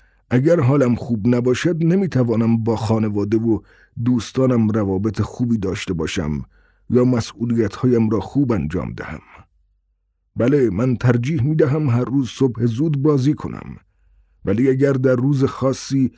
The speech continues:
وظایف فشرده‌ای داشته باشم، زودتر از خواب بیدار می‌شوم یا وقت بازیم را در روز تقسیم می‌کنم.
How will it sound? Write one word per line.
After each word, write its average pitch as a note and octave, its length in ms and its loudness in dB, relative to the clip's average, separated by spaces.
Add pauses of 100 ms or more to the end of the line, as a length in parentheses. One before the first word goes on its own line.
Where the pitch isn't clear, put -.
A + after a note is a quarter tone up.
(280)
وظایف A#2+ 580 0
فشرده‌ای C#3+ 640 0
داشته B2+ 340 -4
باشم، D3+ 540 -2 (440)
زودتر D3+ 520 0
از D#3+ 140 0
خواب C#2 300 -4
بیدار C#2 280 -6
می‌شوم C#2 580 -6
یا G#2+ 320 -4 (360)
وقت A#2 320 0
بازیم A2+ 600 0
را E3 120 4
در B2 200 0
روز A#2 300 -2
تقسیم A#2 500 -4
می‌کنم. A1+ 380 -12